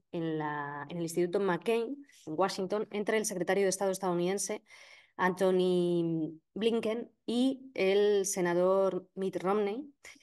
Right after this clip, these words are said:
en el que en un momento dado el senador le preguntaba a Blinken, "¿Cómo es posible que... Israel, que normalmente ha sido tan bueno en relaciones públicas, esta vez esté perdiendo la narrativa?".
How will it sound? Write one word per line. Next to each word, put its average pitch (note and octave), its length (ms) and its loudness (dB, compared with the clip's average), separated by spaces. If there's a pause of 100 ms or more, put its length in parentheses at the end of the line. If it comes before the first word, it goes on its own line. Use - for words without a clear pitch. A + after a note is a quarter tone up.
(340)
en F#3 80 4
el F#3 100 4
que G3+ 80 4
en G3 60 4
un A3+ 80 4
momento B3 320 4
dado C4+ 440 4 (600)
el F3+ 100 -2
senador F#3+ 320 0
le A#3+ 80 2 (240)
preguntaba G3 320 2
a E3+ 40 2
Blinken, D#3+ 460 -4 (320)
"¿Cómo A#3+ 140 2
es C#4+ 80 4
posible C4+ 460 0
que... F3 240 -2 (160)
Israel, F3 440 -2
que - 80 -6
normalmente F3+ 420 -2
ha - 20 0
sido F#3+ 200 -2
tan F3+ 200 0
bueno F#3 280 0 (280)
en G3 240 0
relaciones F#3 420 -2
públicas, A3+ 480 -4
esta G#3+ 220 -2
vez G3 160 2
esté G#3 220 -6
perdiendo F3 280 2
la D#3+ 120 0
narrativa?". C3+ 500 -8